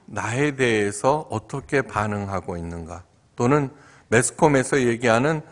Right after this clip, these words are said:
각각 어떤 지도자들에 대한 반응들은 과연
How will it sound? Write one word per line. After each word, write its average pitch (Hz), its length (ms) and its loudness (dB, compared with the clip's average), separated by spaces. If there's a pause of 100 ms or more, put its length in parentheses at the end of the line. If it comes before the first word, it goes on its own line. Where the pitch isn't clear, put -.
(300)
각각 151 580 2
어떤 147 440 0
지도자들에 143 840 0
대한 120 360 0
반응들은 120 920 -2 (380)
과연 135 440 0